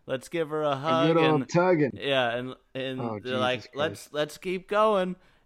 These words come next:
Speaker 1: And I keep seeing people getting a little greedy once they get up to, like, that two hundred, two fifty dollar mark, because
Speaker 2: Yeah.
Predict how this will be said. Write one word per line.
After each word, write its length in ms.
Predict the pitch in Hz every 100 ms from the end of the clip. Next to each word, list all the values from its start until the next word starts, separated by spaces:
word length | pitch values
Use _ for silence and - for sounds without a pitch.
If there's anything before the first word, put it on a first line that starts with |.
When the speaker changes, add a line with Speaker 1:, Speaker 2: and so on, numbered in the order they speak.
| -
Speaker 1:
And 380 | 127 135 127 113 _ -
I 200 | 107 120
keep 440 | - 170 196 208
seeing 420 | - 165 165 156
people 500 | 139 147 - 139 117 101
getting 260 | 113 -
a 80 | 120
little 180 | 127 160
greedy 420 | 151 165 190 170
once 200 | 131 123
they 140 | 139 135
get 160 | 143
up 160 | 139 139
to, 80 | 139
like, 220 | 135 123
that 300 | 123 - _
two 200 | - 123
hundred, 540 | 127 123 123 127 120
two 160 | 117 123
fifty 500 | - 127 131 139 131
dollar 440 | 123 101 127 147 120
mark, 280 | 98 92
because 320 | 104 95 117
Speaker 2:
Yeah. 100 | 107